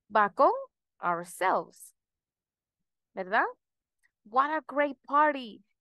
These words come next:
Did you, did you prepare everything yourself? Estoy enfatizando, ¿de verdad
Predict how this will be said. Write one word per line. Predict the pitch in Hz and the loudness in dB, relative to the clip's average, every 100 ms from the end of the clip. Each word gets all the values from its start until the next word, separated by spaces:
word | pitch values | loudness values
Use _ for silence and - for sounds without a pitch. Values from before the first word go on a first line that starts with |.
| _ _ | _ _
Did | 240 269 214 | -10 -8 -10
you, | 185 214 359 311 320 403 _ _ _ _ _ | -10 0 2 2 0 -4 _ _ _ _ _
did | 202 214 226 214 | -14 -14 -12 -12
you | 196 190 285 330 285 359 - - _ _ _ _ _ | -12 -6 -2 -2 -2 -4 -10 -20 _ _ _ _ _
prepare | 262 - 247 254 - | -6 -2 0 0 0
everything | 262 254 233 277 262 240 | -2 0 0 -2 -4 -6
yourself? | 214 196 - 285 440 - | -6 -8 0 2 2 -2
Estoy | 220 208 202 202 | -12 -12 -8 -8
enfatizando, | 240 269 254 196 202 190 175 | -6 -4 -4 -4 -6 -4 -2
¿de | 175 | 0
verdad | 175 160 165 | -2 -2 -2